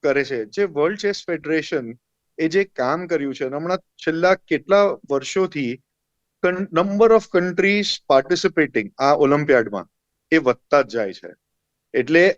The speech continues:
આ વખતે, અ, ઓલિમ્પિયાડમાં there are hundred and ninety-seven countries,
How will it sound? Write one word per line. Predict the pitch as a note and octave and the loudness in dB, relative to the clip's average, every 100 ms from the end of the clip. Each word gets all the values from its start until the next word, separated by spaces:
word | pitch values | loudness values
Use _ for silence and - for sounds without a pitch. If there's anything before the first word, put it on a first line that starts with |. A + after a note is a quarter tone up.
| - | 0
આ | C3+ | 2
વખતે, | F#3+ G#3 _ - F3+ F#3+ G3 | 2 0 _ 0 2 4 2
અ, | - - C#3 C#3 C#3+ C#3 - _ - | 0 0 2 4 2 0 -6 _ -2
ઓલિમ્પિયાડમાં | D3 E3 F3 F3 E3+ E3+ F3 | 0 0 0 -2 -2 -4 -8
there | D#3+ D#3+ | -4 -2
are | E3+ | -2
hundred | C3+ A#2+ C3+ D#3+ | -6 -10 -4 -2
and | F3+ E3 | -2 -4
ninety-seven | A#2+ B2+ C3 F3 E3+ - - C3 D#3 E3 C#3 | -6 -8 -8 -8 -8 -4 2 4 4 2 0
countries, | B2+ G2+ G2+ | -4 -6 -8